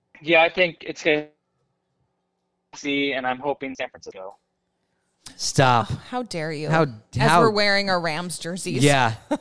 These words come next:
Speaker 3: <laughs> There's always one. <laughs>
Speaker 2: Always one guy. He's like, "Oh, the Golden State
Speaker 1: Yeah.
Speaker 2: Bridge," whatever.
Speaker 3: <laughs>
Speaker 2: All right. But,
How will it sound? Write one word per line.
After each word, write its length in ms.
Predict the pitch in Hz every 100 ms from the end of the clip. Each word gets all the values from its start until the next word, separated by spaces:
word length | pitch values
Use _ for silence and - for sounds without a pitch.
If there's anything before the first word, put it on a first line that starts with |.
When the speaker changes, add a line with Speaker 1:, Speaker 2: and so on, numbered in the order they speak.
| - -
Speaker 3:
<laughs> 460 | - - - - -
There's 160 | 311
always 340 | 202 262 214 262
one. 480 | 214 233 208 190 196 - - _ - - - - - -
<laughs> 760 | - - - - _ _ _
Speaker 2:
Always 400 | 120 131 156 160
one 280 | 135 156 147
guy. 340 | 120 107 110 - - _ -
He's 200 | 127 120
like, 220 | 127 -
"Oh, 220 | 226 262
the 100 | 208
Golden 240 | 185 226 214
State 120 | 143
Speaker 1:
Yeah. 160 | 147 175
Speaker 2:
Bridge," 220 | 233 196
whatever. 560 | 139 131 127 107 107 107 - - - - - -
Speaker 3:
<laughs> 40 | 262 - 247 - 240 - 240
Speaker 2:
All 80 | 120
right. 400 | 123 131 135 - 214 - - 330 - - _ _ _ _ _ - -
But, 500 | 156 165 143 -